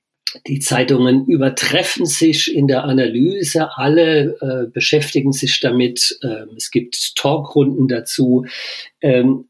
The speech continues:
ich hab den Eindruck, ähm, das Problem wird im Moment überschätzt. Ähm,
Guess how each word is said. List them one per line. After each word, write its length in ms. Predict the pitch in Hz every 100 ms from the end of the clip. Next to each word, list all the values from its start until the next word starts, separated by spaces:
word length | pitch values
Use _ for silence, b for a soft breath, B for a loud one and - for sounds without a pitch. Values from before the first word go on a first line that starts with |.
| _
ich 180 | - -
hab 100 | 208
den 140 | 175 151
Eindruck, 580 | 131 135 147 127 - -
ähm, 360 | - 123 113 113
das 240 | 135 139 -
Problem 800 | 113 - 117 123 143 139 143 -
wird 260 | - 123 120
im 140 | 143
Moment 680 | 135 107 110 135 143 143 - -
überschätzt. 1200 | 139 107 - - 208 240 - - - - - _
Ähm, 560 | 143 139 135 131 127